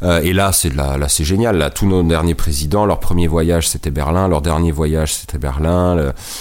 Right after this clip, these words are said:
le, ils prenaient pas une décision sans demander à Angela, qui a été présidente de la France pendant, pendant plus de quinze ans.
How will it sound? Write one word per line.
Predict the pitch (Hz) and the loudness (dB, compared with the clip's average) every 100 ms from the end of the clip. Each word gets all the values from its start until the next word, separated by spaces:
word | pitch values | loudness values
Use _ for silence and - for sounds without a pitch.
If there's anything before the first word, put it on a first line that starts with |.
| - - - - | -14 -18 -16 -8
le, | 67 67 73 | -6 -4 -4
ils | 76 | -4
prenaient | - 87 76 | 0 0 2
pas | 98 | 0
une | 87 | 0
décision | 82 80 85 82 | 0 0 -2 0
sans | 82 78 | 0 0
demander | 76 76 78 | -2 0 0
à | 73 | 0
Angela, | 73 76 71 82 101 | 0 0 0 0 0
qui | 76 | -2
a | |
été | 67 78 | -2 -2
présidente | - 78 73 73 | -2 -2 0 -2
de | 71 | -2
la | 62 | -4
France | - 95 | -2 -2
pendant, | 82 73 69 | -2 -2 -2
pendant | 65 69 69 | -4 -4 -4
plus | 85 | -6
de | |
quinze | - 82 | -4 -2
ans. | 69 | -2